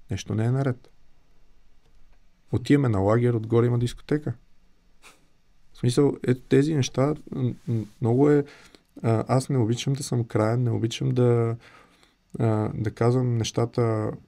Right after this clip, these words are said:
по толкова, така, категоричен начин, но понякога трябва да се кажат. И, и на хората трябва да започне да им пука, защото всички имаме деца и тези деца ще, ще живеят в лоша среда. Тези деца все повече и повече ще искат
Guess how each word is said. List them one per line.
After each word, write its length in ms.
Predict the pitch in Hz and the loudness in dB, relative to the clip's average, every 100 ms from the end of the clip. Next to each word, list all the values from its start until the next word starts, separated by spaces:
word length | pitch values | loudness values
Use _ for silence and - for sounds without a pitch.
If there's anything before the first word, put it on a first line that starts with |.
| _ _ | _ _
по 100 | - | -8
толкова, 760 | 104 117 117 - 110 104 101 101 113 | -4 -2 -4 -2 -2 0 -2 -6 -10
така, 400 | - - 101 98 - _ _ _ _ _ _ _ | -18 -4 -4 -4 -8 _ _ _ _ _ _ _
категоричен 640 | - - 101 107 127 - 101 | -4 0 2 2 0 -4 -4
начин, 320 | 95 - 139 | -4 -4 -4
но 60 | |
понякога 440 | 123 - 104 117 117 | -4 -4 -4 -4 -4
трябва 160 | 117 | -4
да 40 | 113 | -4
се 100 | - | -6
кажат. 320 | - 101 - _ _ _ _ _ _ _ - | -8 -8 -10 _ _ _ _ _ _ _ -4
И, 200 | 104 101 | 0 0
и 140 | 107 104 | 0 -2
на 140 | 98 | -2
хората 380 | 92 110 127 127 | -2 -4 -2 -4
трябва 160 | 117 113 | -2 -2
да 40 | |
започне 360 | 113 113 113 117 | -2 -4 -4 -4
да 80 | 101 | -4
им 100 | 92 | -2
пука, 420 | 113 110 147 180 - _ _ - | -6 0 0 0 -8 _ _ -6
защото 380 | 101 - 117 113 | -4 -2 -2 -4
всички 360 | - 120 - | -4 -4 -2
имаме 180 | 120 113 | 0 0
деца 480 | 101 92 - 120 170 - - | -2 -4 -2 -2 -4 -10 -8
и 100 | 110 | -8
тези 240 | - 117 | -2 0
деца 360 | 120 - 120 139 | 0 -2 -2 -2
ще, 440 | - 123 113 113 - - | -4 -2 -2 -4 -8 -20
ще 280 | - - 101 | -20 -10 -6
живеят 460 | 98 95 107 123 | -2 0 0 0
в 120 | 117 101 | -4 -4
лоша 220 | 110 - | -6 -6
среда. 360 | - 117 117 135 - _ _ _ _ _ _ | -8 -6 -4 -6 -8 _ _ _ _ _ _
Тези 220 | - 113 | 0 0
деца 360 | 110 98 123 135 | 0 -2 0 0
все 240 | - 117 | 0 -2
повече 320 | 117 117 117 113 | 0 0 -2 -6
и 60 | |
повече 300 | - 110 110 | -2 -2 -4
ще 200 | - - | -8 -4
искат 400 | 107 - - - | -4 -4 -10 -10